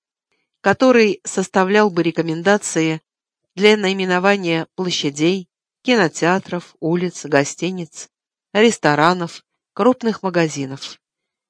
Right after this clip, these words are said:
Ведь название — это тоже облик города, это тоже эстетика и культура времени. Когда в Москве появились черемушки,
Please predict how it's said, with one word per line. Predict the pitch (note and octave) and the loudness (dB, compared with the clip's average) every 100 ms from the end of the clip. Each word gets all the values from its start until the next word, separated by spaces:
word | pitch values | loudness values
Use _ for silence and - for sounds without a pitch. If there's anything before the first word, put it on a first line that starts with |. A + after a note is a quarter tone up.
| - | -6
Ведь | F#3+ - | -6 -2
название — | G#3 F#3+ G3 B3 A#3 A3+ G#3+ G3+ _ _ _ _ | -2 0 2 2 2 0 0 -4 _ _ _ _
это | G3+ A3 | -2 0
тоже | G#3+ C4 A#3+ A#3 | 2 2 2 0
облик | G3 A3 | 2 -2
города, | G3+ G#3 F3 C3 C3+ C#3+ - _ _ _ | 0 0 0 -2 -6 -12 -16 _ _ _
это | - G#3 | 0 2
тоже | G#3+ B3+ A3 A3+ | 4 2 2 0
эстетика | - C4 B3+ A#3+ A3+ | 0 -2 -2 -2 -2
и | G#3+ | -2
культура | G#3+ G3+ G#3 F#3+ | -2 -2 0 0
времени. | D#3+ D3 C3 C#3 C#3 C3+ _ _ _ _ _ | -2 -4 -6 -10 -16 -18 _ _ _ _ _
Когда | - E3+ F3 F#3 | -6 -2 2 2
в | |
Москве | E3+ D#3+ - E3 F#3 | 2 -4 -6 -4 -2
появились | - D3+ F3 E3 E3 | 0 0 0 -4 -4
черемушки, | - E3+ G3+ E3+ - - C#3+ | -4 -4 -4 -6 -10 -8 -8